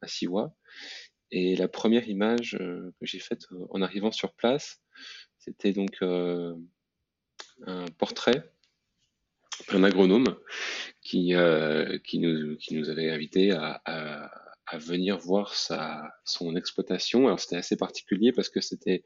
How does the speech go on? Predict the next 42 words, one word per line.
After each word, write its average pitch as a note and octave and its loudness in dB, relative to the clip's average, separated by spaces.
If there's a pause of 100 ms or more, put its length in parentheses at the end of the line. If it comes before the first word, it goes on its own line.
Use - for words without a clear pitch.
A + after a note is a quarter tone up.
(580)
un F#2+ -2
monsieur, G#2+ 6
euh, E2+ 2
qui, F2+ -4
euh, E2 -4 (400)
est - -10
un E2 -4
peu C#3 4
un A#2+ 8
pionnier G2 6
dans G2 2
la E2 2
région, F2 0
à F#2 2
savoir F#2 0
qu'il F2 -4
a F2 0
eu G#2 2
l'idée F#2+ 2
de E2+ -4 (500)
faire, F2+ -6 (260)
euh, D#2+ -8 (100)
pousser - -4
ses - -4
cultures G2+ -2
dans F#2+ 2
le E2+ -2
désert F2 -2 (300)
à E2 -8
une E2 -8
certaine - -4
altitude, F#2+ -4 (1120)
là F#2 -2
où, E2+ -2
euh, D#2 -4 (880)
là F#2 -2
où F2+ 2
l'eau F#2 2
est, E2 0
est - -4
moins F2+ 0
salée. F2+ -2